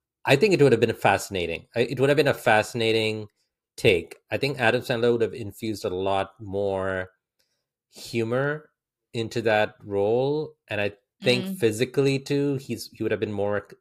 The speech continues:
Speaker 1: convincing as the Bear Jew. Um, I think that's a miss. I think, yeah, I would have loved to see Adam Sandler in this role. So yeah,
Speaker 2: Yeah.
Speaker 1: that's
Speaker 2: I, I like, you
Speaker 1: intriguing.
Speaker 2: know, I felt like Eli didn't bring any acting skills to the role,
Speaker 1: Yeah.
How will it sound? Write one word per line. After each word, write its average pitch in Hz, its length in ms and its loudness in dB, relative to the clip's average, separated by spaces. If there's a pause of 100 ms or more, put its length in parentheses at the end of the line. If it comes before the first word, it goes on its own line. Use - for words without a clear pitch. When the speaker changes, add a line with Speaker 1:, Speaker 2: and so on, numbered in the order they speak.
Speaker 1:
convincing 95 760 -8
as 117 140 -8
the 131 60 -6
Bear 123 280 -2
Jew. 131 520 -2 (800)
Um, 98 600 -2 (460)
I - 60 -16
think 165 180 -4
that's 131 160 2
a 127 60 0
miss. 104 380 -2
I 120 120 -4
think, 131 320 -4 (300)
yeah, 107 240 0
I - 20 2
would 131 100 4
have 110 100 2
loved 113 220 2
to 113 60 -8
see 107 160 -2
Adam 98 200 0
Sandler 95 400 -2
in 92 80 -6
this 90 240 -10
role. 85 260 -8
So 87 440 -6
yeah, 98 320 -8 (160)
Speaker 2:
Yeah. 151 280 -8
Speaker 1:
that's - 360 -18 (240)
Speaker 2:
I, 294 160 6
I - 180 -4
like, - 140 -4
you 190 60 -2
Speaker 1:
intriguing. 285 160 -4
Speaker 2:
know, 311 100 -6
I 277 80 -6
felt 220 180 -8
like 202 240 -8
Eli 196 400 0
didn't 214 320 -8
bring 175 300 -12
any 175 280 -12
acting 180 640 -8 (560)
skills 190 640 -4
to 170 100 -12
the 156 140 -8
role, 220 100 -4
Speaker 1:
Yeah. - 200 4